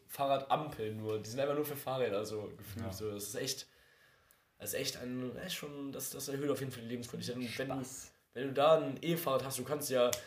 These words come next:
Speaker 1: gefühlt das ganze Land durchqueren damit. So, keiner hält dich auf. Das ist so
Speaker 2: Ja.
Speaker 1: krank, du kommst durch das ganze Land, wenn du willst, mit deinem E-Fahrrad auf jeden Fall so safe.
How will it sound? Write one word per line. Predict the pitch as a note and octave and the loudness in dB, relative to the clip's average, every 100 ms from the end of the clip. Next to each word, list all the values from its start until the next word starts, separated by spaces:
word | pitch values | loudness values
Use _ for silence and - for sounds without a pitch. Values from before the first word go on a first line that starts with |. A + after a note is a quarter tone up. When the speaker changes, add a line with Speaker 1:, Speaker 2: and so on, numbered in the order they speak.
| - - | -14 -8
Speaker 1:
gefühlt | B2+ - E3+ F3 D#3+ - - - _ _ _ - | -6 4 6 6 4 -2 -16 -20 _ _ _ 0
das | C3 | 6
ganze | D#3+ F3+ D3+ | 8 6 6
Land | D#3+ F3+ | 4 4
durchqueren | C3+ - A2 G#2+ | 0 -4 -2 -2
damit. | G#2+ A2 | -2 -2
So, | A#2 C3 | -4 4
keiner | E3 F#3+ E3 | 8 10 12
hält | D#3+ D3+ | 10 6
dich | C3 | 4
auf. | C#3+ F3 - - - | 4 4 0 -8 -4
Das | D3 | -2
ist | - | 2
so | E3 | 2
Speaker 2:
Ja. | |
Speaker 1:
krank, | D#3+ D3+ D3+ | 4 4 4
du | B2 | 2
kommst | C#3+ D3 - C#3 | 2 2 -2 -2
durch | |
das | C#3 - | 0 4
ganze | D#3+ E3 | 4 4
Land, | C#3+ D3+ C3+ | 2 2 0
wenn | B2+ | -2
du | B2 | -2
willst, | C3+ - | -2 -2
mit | A#2 | -4
deinem | A2 | -4
E-Fahrrad | A2 C3 B2 | -4 -4 -4
auf | A#2+ | -4
jeden | A#2+ | -6
Fall | G2+ G2+ | -4 -4
so | G2+ G2+ F#2+ | -2 -4 -4
safe. | - A#2+ | -2 -2